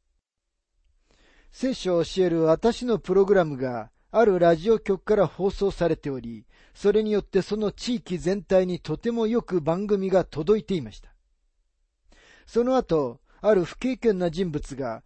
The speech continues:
この放送局を買い取り、彼はすべての宗教放送を中止しました。彼は神様の御言葉が述べ伝えられるのを望まないのです。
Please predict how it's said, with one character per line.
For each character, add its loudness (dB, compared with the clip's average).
こ -2
の 2
放 -4
送 -6
局 0
を 4
買 -4
い -6
取 -12
り、 -18
彼 2
は 2
す -10
べ -6
て -6
の 2
宗 -8
教 -2
放 -2
送 -4
を 0
中 -10
止 -10
し -14
ま -16
し -20
た。 -20
彼 0
は 2
神 -2
様 -2
の -2
御 -4
言 -2
葉 2
が 2
述 -2
べ 4
伝 0
え 0
ら 4
れ 2
る -6
の 0
を 0
望 -2
ま 2
な 0
い -6
の -20
で -20
す。 -18